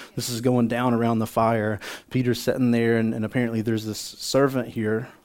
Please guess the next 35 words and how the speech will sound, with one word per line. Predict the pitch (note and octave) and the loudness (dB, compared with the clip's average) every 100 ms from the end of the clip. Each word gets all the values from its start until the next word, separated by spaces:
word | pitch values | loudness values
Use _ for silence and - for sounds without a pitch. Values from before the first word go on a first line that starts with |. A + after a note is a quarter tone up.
| _ - _ _ A2 | _ -20 _ _ -10
and | - | -4
she's | A2+ | -4
just | A2+ - | -6 -6
staring | - C#3 A#2 | -4 -2 0
at | G#2 G2 | -2 -4
him. | G2+ A#2 - _ _ _ - _ _ _ _ _ _ _ - | -8 -12 -20 _ _ _ -20 _ _ _ _ _ _ _ -14
So | G#2+ | -2
the | A2+ | 4
light | A2+ G#2+ | 4 2
flickers | - A2 A#2 A2+ | -2 0 2 2
on | A2 | 0
his | G#2+ - | -2 -2
face, | B2+ A#2 - G#2 | -2 -2 -6 -12
and | |
she's | A2 - | -10 -6
thinking, | A2+ G#2 G2+ | -4 -4 -4
"Who | A2+ A#2+ | -2 0
is | B2 A#2 - | 0 -2 -2
<laughs> | |
this | A#2+ - B2+ | -2 -2 -4
guy | A2+ A#2 | -2 0
who, | A2+ A2+ A2+ - - - | -2 -4 -6 -14 -14 -6
uh, | F#2 A2 | -4 -4
I've | A#2 | -4
seen | - C3 | 2 2
this | A#2 G#2+ | 2 0
guy | B2 A2+ | -2 -2
somewhere | - C3 B2+ A#2 | 0 4 4 4
before?" | A#2 B2+ | 2 4
And | B2 | 4
then | B2+ | 2
it | A#2 | -2
comes | - D3+ D#3+ E3 | 0 4 4 2
to | - A#2 A2 | -2 -2 0
her, | G#2+ | -4